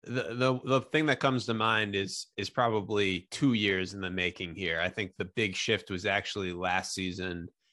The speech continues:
and that with each progressive season, I think we'll get more and more <laughs> teams, um, going in the, in this direction, and that's five out, um, a, a lot of five out basketball.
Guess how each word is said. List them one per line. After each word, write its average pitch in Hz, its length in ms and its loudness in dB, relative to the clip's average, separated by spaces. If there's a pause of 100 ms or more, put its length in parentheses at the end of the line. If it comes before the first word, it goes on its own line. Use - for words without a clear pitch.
(320)
and 90 400 -2 (140)
that 92 340 0
with 98 220 -4 (240)
each 107 240 -4
progressive 101 480 -2
season, 95 320 -4
I 87 80 -2
think 101 240 -6
we'll 90 80 -4
get 92 220 -4
more 95 320 0
and 90 100 -2
more 95 260 0
<laughs> - 140 -10
teams, 98 560 -4 (180)
um, 95 200 0
going 101 300 2
in 95 100 0
the, 95 200 -2 (120)
in 107 160 0
this 95 140 -2
direction, 98 440 0
and 95 180 -2
that's 98 200 0
five 95 380 2
out, 92 340 0 (260)
um, 90 420 -2
a, 95 60 -6
a - 0 -
lot 98 380 0
of 95 100 0
five 95 240 2
out 95 180 4
basketball. 95 600 -2